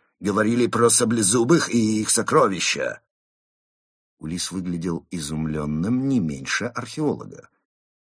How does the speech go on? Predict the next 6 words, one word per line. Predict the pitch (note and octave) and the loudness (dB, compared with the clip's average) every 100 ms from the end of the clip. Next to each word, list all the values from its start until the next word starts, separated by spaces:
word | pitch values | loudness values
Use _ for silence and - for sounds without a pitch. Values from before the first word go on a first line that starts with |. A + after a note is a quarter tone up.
| _ _ _ _ | _ _ _ _
«Улис!» — | E2+ F2+ E2 E2+ F2 E2+ D#2 C#2 C2 - - - - | -4 -2 -2 -2 -2 -4 -6 -8 -2 0 0 -2 -10
застонал | C2+ C#2+ - C#2+ C#2+ C2+ | -8 -6 -6 -6 -8 -10
Константин. | C2 B1+ C#2 C#2 - B1+ - _ _ _ _ _ _ - | -8 -8 -8 -12 -14 -16 -20 _ _ _ _ _ _ -4
«Ты | A#2+ A2+ - _ | 0 0 -4 _
знаешь | - G2+ D#3 C3 | -8 -2 0 -2
что? | - D2+ A1+ | -4 -6 -10